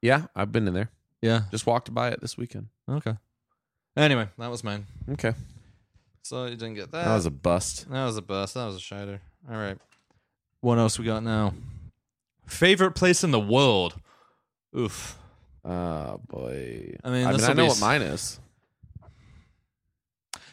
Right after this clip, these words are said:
Speaker 2: Well, okay. Now,
Speaker 1: No,
Speaker 2: is
Speaker 1: no,
Speaker 2: this
Speaker 1: no.
Speaker 2: a favorite place that you've been? Do you have to have gone there?
Speaker 1: Yeah, I think so.
Speaker 2: Yeah, I think so too. All right.
Speaker 1: I know what mine is, hands down, baby.
Speaker 2: I, I'm trying to figure out what mine is, actually.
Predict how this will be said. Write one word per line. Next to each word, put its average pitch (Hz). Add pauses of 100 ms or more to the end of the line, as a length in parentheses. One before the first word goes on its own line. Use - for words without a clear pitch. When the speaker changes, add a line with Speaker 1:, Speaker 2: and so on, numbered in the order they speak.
(220)
Speaker 2:
Well, 156
okay. 104 (240)
Now, 135
Speaker 1:
No, 147
Speaker 2:
is 131
Speaker 1:
no, 143
Speaker 2:
this 165
Speaker 1:
no. 175
Speaker 2:
a -
favorite 151
place 135
that 131
you've 104
been? 143
Do 131
you 123
have 151
to 147
have 117
gone 113
there? 71
Speaker 1:
Yeah, 80
I 50
think 71
so. 55
Speaker 2:
Yeah, 95
I 107
think 123
so 107
too. 90 (220)
All 113
right. 85 (1600)
Speaker 1:
I -
know 95
what 90
mine 90
is, 80
hands 90
down, 76
baby. 73
Speaker 2:
I, 95
I'm 143
trying 110
to 92
figure 101
out 98
what 87
mine 110
is, 82
actually. -